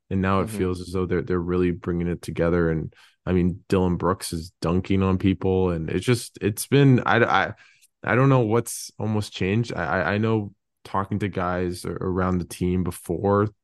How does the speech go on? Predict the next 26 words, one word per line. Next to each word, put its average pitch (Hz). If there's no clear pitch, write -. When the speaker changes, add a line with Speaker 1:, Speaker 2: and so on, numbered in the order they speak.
Speaker 1:
the 95
France 101
game, 104
they 90
felt 87
very, 90
very 90
confident, 104
and 90
I 82
did 87
not 82
feel 101
<laughs> 107
that -
way. 139
Um, 92
so -
maybe 101
that's 92
the 69
N 90
B 87
A 87
kind -
of 85